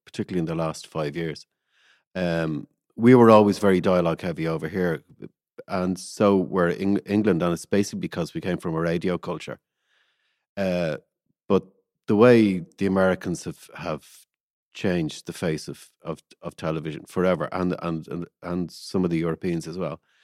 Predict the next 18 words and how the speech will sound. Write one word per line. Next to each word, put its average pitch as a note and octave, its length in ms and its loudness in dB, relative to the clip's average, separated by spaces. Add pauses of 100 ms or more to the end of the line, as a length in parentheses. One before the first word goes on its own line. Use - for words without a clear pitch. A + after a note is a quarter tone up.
(540)
is F#2+ 320 -2
it's - 180 -4
a A#2+ 40 4
visual A2 360 6
medium. G#2 480 4
It's, - 320 -8
it's, - 300 -8
it's - 280 -8
now G#2+ 220 2
a F#2+ 60 4
hybrid F#2+ 440 -2
of, - 260 -14
of F#2+ 120 -8
cinema F2+ 340 -2
and B1 140 -8
television F#2 640 -4 (180)
because F#2 300 -10
of - 180 -16